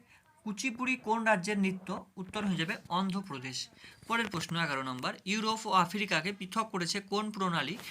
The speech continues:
উত্তর হয়ে যাবে জিব্রাল্টার প্রণালী। নেক্সট প্রশ্ন বারো নম্বরে, মানবদেহের বৃহত্তম অন্তঃক্ষরা গ্রন্থির নাম কি? উত্তর হয়ে যাবে থাইরয়েড গ্রন্থি। নেক্সট প্রশ্ন,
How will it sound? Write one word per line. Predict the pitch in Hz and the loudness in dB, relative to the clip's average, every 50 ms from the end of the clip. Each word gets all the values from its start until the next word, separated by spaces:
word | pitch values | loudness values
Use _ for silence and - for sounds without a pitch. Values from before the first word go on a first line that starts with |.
| - - - | -8 -6 -4
উত্তর | 180 180 185 - 208 202 | -2 0 2 2 2 2
হয়ে | 196 180 | 2 2
যাবে | 160 151 143 190 240 - - _ _ - | 0 0 -2 -4 -6 -8 -14 _ _ -8
জিব্রাল্টার | 160 185 185 202 208 208 180 165 - 160 190 | -6 -4 -4 0 0 0 0 0 -2 -4 -6
প্রণালী। | 226 - - 214 208 196 165 131 127 131 - - - - - - - - - | -6 -8 -8 -6 -4 -4 -4 -4 -6 -12 -16 -20 -20 -20 -20 -20 -20 -10 -6
নেক্সট | 190 226 240 233 - | -4 -4 -4 -4 -4
প্রশ্ন | - 220 208 - - 190 185 | -6 -6 -4 -2 0 0 2
বারো | 180 185 196 214 | 2 0 0 0
নম্বরে, | 208 190 165 139 131 139 180 247 - - - - | -2 -2 -2 -4 -6 -8 -8 -10 -12 -16 -12 -4
মানবদেহের | 160 165 175 196 220 208 202 214 220 220 226 | 0 0 2 2 0 -2 -2 -4 -4 -2 -4
বৃহত্তম | 202 185 180 180 185 214 214 - 202 202 202 208 | -4 -2 -2 -2 -2 -2 -4 -4 -6 -4 -2 -2
অন্তঃক্ষরা | 208 - 160 175 175 170 208 196 - 202 208 196 | -2 0 0 0 0 -2 -4 -4 0 0 0 0
গ্রন্থির | 180 175 190 196 190 190 190 208 | 0 -2 -2 -2 -2 -4 -4 -2
নাম | 190 180 160 160 165 165 | 0 0 0 0 0 -2
কি? | 165 180 214 - - - - - - | -4 -8 -10 -12 -14 -20 -16 -8 -6
উত্তর | 185 185 - 196 196 | -6 -6 -4 -4 -2
হয়ে | 196 185 170 | -2 -2 -2
যাবে | 151 147 165 220 - - - - | -4 -6 -8 -10 -10 -14 -20 -10
থাইরয়েড | - 180 185 190 196 180 156 - 196 190 | -4 -2 0 0 0 -2 -2 -4 -6 -4
গ্রন্থি। | - 202 202 185 185 175 143 127 127 - - _ _ _ _ _ _ - _ _ _ - - _ _ - - - | -4 -2 -2 -2 -2 -4 -8 -12 -14 -16 -20 _ _ _ _ _ _ -20 _ _ _ -20 -20 _ _ -12 -8 -4
নেক্সট | 196 202 190 - - | -4 -4 -4 -6 -8
প্রশ্ন, | - 156 156 - 165 190 233 | -8 -8 -8 -8 -8 -8 -8